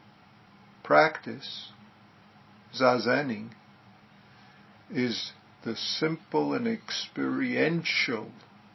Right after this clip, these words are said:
way, experiential way to test for ourselves what is so. Whether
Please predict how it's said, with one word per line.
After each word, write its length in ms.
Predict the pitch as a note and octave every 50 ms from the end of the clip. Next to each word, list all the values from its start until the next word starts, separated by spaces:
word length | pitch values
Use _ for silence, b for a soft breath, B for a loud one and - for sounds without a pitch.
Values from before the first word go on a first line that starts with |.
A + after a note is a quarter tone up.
| - - - - - -
way, 500 | C3 A#2+ A#2+ A#2 - - - - - - - - - - - - - - - - - - - - - -
experiential 1400 | - - - - - - - - - C#3 C#3 C3+ C3+ C3 B2+ B2+ C3+ D3+ E3 E3 C#3 - - - B2+ A#2 A2+ A#2
way 260 | A#2 A#2 G#2 G2+ - C3+ B2+ C3+ C3+ - -
to 140 | - C#3+ - -
test 420 | - - C#3+ D3 D#3 D#3 - - - - - -
for 200 | - D3+ C#3 C3
ourselves 720 | B2+ B2+ A#2+ - - - C#3+ C3+ C3 B2+ B2+ B2 A#2+ A2 -
what 240 | A#2 A2+ A#2 B2 A2
is 260 | A#2 A2 - - -
so. 300 | - C3+ B2 A#2 G#2+ G2+ - - - - - - - - - - - - - - - - - - - - - - - - - - - - - - - - - - - - - - - - - - - - - - - - - - - - - - - - -
Whether 580 | - C3+ B2+ C3 C3 B2+ C3+ B2+ B2+ B2 A#2